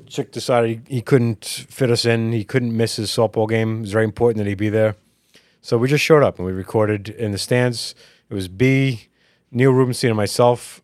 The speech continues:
um, in the bleachers, uh, talking while the game was going on. And then it was discovered that, uh, Chick doesn't really do much when he goes to softball. He, uh, is more of a manager. He makes a lineup, and then he yells things from the sidelines.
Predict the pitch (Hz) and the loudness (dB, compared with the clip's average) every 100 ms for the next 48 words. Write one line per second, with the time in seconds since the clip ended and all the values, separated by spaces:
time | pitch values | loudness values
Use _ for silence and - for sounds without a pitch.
0 | 110 98 95 95 95 101 104 95 113 127 | -4 -2 0 -2 -4 -6 -8 -4 0 0
1 | - 127 120 - _ _ _ _ _ _ | 0 -2 -2 -12 _ _ _ _ _ _
2 | - 104 92 - 120 123 107 98 95 117 | -6 -4 -2 2 2 2 0 0 0 0
3 | 113 117 113 113 113 107 _ _ _ _ | 2 2 2 2 0 -2 _ _ _ _
4 | _ _ _ _ - - - _ _ 117 | _ _ _ _ -20 -20 -20 _ _ -4
5 | 113 120 120 123 120 113 123 - 135 135 | 0 2 0 -2 -4 -4 -2 2 2 2
6 | 135 131 - - 135 127 123 123 123 120 | 0 -2 -4 -2 2 4 4 4 2 -2
7 | - _ 95 _ _ _ _ _ _ _ | -14 _ _ _ _ _ _ _ _ _
8 | _ - 160 151 160 147 139 135 139 85 | _ 2 2 4 2 4 0 0 0 -2
9 | - - 139 127 104 98 95 - - 101 | -6 -14 -12 -6 -2 -2 -4 -6 -4 -2
10 | - 123 127 _ _ _ _ - 113 104 | 2 0 0 _ _ _ _ -6 -2 0
11 | 104 101 95 104 117 101 107 135 143 135 | 2 2 -2 0 0 0 0 2 2 4
12 | 143 139 - - 110 113 - 104 117 127 | 2 2 -6 -10 -2 -2 -2 0 2 2
13 | 123 - 104 104 117 117 104 92 98 92 | 0 -2 -4 0 0 0 -4 -8 -8 -2
14 | 113 101 90 87 85 | 0 0 -2 -8 -10